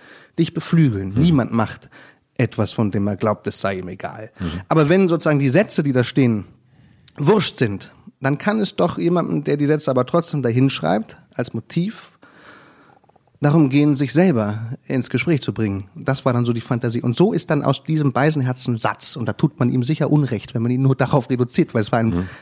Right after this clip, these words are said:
Speaker 1: Facebook-Kommentar, den hat er irgendwann mal darunter geschrieben. Aber daraus ist diese Figur gewachsen, die sozusagen, ähm, die Öffentlichkeit sucht, aus dem Anspruch heraus oder aus der Idee heraus,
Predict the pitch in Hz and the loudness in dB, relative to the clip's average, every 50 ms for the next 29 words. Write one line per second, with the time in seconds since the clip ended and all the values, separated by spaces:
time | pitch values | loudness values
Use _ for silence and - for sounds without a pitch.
0 | - - - 156 160 - - 127 - - 127 110 110 104 104 - 117 110 107 107 | -4 0 0 0 0 0 -2 -4 -2 -2 -2 -2 -2 -2 -2 -2 -2 -2 0 0
1 | 113 117 - 120 123 127 123 113 120 120 117 113 147 151 - 113 101 - - 113 | -2 -2 -2 0 0 2 2 2 2 0 2 2 2 0 0 -4 -6 -4 -4 -6
2 | 95 - - - - - - 131 127 123 175 190 208 208 196 165 175 160 - 180 | -6 -6 -12 -18 -12 -4 -2 -2 2 2 2 4 4 4 4 2 2 0 0 0
3 | 175 160 170 - - 165 139 120 147 196 254 220 151 123 107 95 107 - - - | 0 0 0 -2 -2 -6 -4 -2 0 2 2 2 0 -2 -4 -4 -6 -8 -8 -14
4 | - - 110 113 139 - _ _ _ _ _ - - - - - _ - 156 147 | -14 -12 -10 -12 -12 -12 _ _ _ _ _ -20 -20 -20 -20 -14 _ 0 2 2
5 | 165 160 - - 151 139 147 135 139 135 143 139 127 - - - - _ _ _ | 2 0 0 -4 -4 -2 0 0 0 0 0 -4 -6 -8 -14 -20 -20 _ _ _
6 | _ 165 139 127 120 117 113 110 117 - - - - _ _ _ _ 139 135 - | _ 4 4 4 4 4 2 0 -2 -8 -18 -20 -20 _ _ _ _ -2 0 2
7 | - 202 226 - 220 - 180 160 - - - 151 131 120 - 120 131 185 233 247 | 2 2 2 0 -2 -2 -2 -4 -4 -4 -4 -4 -4 -4 -2 -2 0 0 0 -2
8 | - - - - - _ _ _ _ _ _ _ _ - 131 139 151 151 - - | -4 -12 -18 -20 -20 _ _ _ _ _ _ _ _ 2 2 4 4 2 -2 -8
9 | - - 135 127 127 131 139 135 131 131 127 131 135 - - - - - - 135 | -10 -12 -12 -12 -2 0 2 4 4 4 2 0 -4 -8 -12 -14 -14 -12 -8 -4
10 | 143 - - 214 208 - - - 185 185 175 - 175 - - 131 151 156 - 156 | -2 -2 0 0 -2 -2 0 0 0 2 2 0 -2 -2 0 0 0 0 0 -2
11 | 147 139 - - 143 135 - - 139 139 139 120 143 160 190 180 170 156 135 123 | -2 0 0 0 -2 -2 -4 -4 -2 -2 -2 0 0 2 2 2 2 0 0 2
12 | 123 135 143 147 - - | 0 0 0 -2 -6 -12